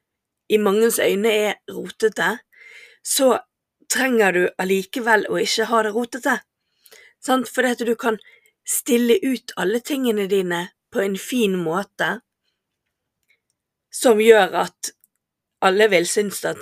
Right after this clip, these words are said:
det ser fint ut. Du kan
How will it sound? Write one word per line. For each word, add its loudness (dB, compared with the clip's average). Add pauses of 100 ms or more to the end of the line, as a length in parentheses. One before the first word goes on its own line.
det -6
ser -4
fint -8
ut. -8 (1600)
Du -6
kan 0